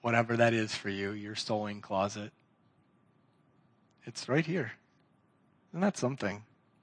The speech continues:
The next Psalm, Psalm twenty-seven four, he'll say it like this,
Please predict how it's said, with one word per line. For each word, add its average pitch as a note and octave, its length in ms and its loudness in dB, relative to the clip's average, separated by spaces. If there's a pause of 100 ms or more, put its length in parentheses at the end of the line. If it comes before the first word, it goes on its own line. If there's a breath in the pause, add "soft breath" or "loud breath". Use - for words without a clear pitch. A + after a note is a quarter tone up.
(1300 soft breath)
The D#3+ 60 12
next F3 320 12
Psalm, E3+ 400 12
Psalm F#3 240 10
twenty-seven F#3 680 12
four, G3 300 12
he'll F3 160 10
say F#3 180 10
it F3 80 10
like D#3+ 220 12
this, F#3+ 380 8